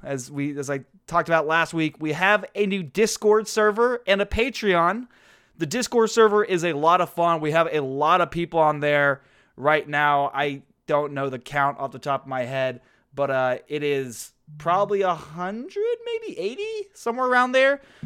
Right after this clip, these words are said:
But we've been doing things like film watch, like live film watches, where you come on and we basically break down the film from the last game and watch the next opponent and answer your questions, talk to you guys,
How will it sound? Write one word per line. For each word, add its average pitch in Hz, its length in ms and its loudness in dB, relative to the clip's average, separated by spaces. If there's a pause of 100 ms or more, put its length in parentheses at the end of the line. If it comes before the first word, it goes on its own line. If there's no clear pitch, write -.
(180)
But 202 300 6
we've 196 180 -2
been 190 200 2
doing 190 280 4
things 185 260 -6
like 170 200 2
film 185 320 0
watch, 175 560 -2 (160)
like 160 220 -2
live 156 320 2
film 160 300 0
watches, 151 520 -2
where 156 160 0
you 151 180 -4
come 151 300 -2
on 156 220 0
and 139 160 -4
we 143 80 -2
basically 143 320 -2
break 151 260 -2
down 156 220 0
the 165 80 -4
film 165 280 -4
from 151 120 -14
the 151 60 -8
last 147 340 -4
game 151 340 -2
and 135 160 -10 (380)
watch 151 320 -6
the 160 100 -6
next 147 640 -8
opponent 151 520 -2 (500)
and 131 500 -4
answer 151 240 -4
your 160 160 -2
questions, 165 580 -2
talk 151 300 -2
to 165 80 -4
you 156 80 -2
guys, 160 540 2